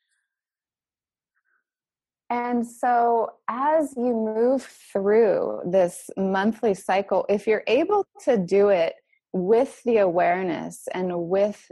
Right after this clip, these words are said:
the alignment of whatever's going on in your life with each of these phases, it just provides you with a lot more, um, time and space, <laughs> which I think we all,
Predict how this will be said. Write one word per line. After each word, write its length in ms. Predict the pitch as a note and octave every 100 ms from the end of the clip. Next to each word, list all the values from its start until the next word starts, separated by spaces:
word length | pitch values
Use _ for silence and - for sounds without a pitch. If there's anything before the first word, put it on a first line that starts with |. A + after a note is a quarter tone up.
| -
the 300 | F#3 G3+ F#3
alignment 960 | E3+ F3 F3+ F3 F#3+ G#3+ G3+ E3 - - -
of 140 | E3 D#3+
whatever's 540 | E3 F3 F#3+ G#3 G3+
going 300 | G3+ G3 F#3
on 140 | F#3
in 160 | F3+ E3+
your 140 | E3
life 420 | D#3+ G3 F3 E3+ _ _ _ _
with 160 | F#3 F3+
each 280 | - G#3 -
of 120 | F#3+
these 320 | F3 E3+ - -
phases, 640 | G3 A3 G#3+ F3+ D#3 -
it 200 | - F#3+
just 320 | F3+ C#4 - _
provides 600 | F4+ D#4+ A3 G3+ G#3 -
you 140 | G3+
with 120 | F3 F3+
a 80 | F3+
lot 380 | F3 F3 E3+ E3
more, 460 | F#3 F3 E3+ D#3+ E3+ _ _ _ _ _
um, 580 | E3 D#3 D3+ D3+ D3+ E3+ - _ _
time 640 | - - G3 G3 G#3 C4+ E4+ F4
and 200 | - E3+
space, 880 | - - - F3+ E3+ - - - - - D#3+
<laughs> 200 | - G#3+
which 240 | F3+ F3+
I 80 | F3
think 260 | F3 A3 A3
we 160 | F#3+ -
all, 400 | D#3+ F3 F3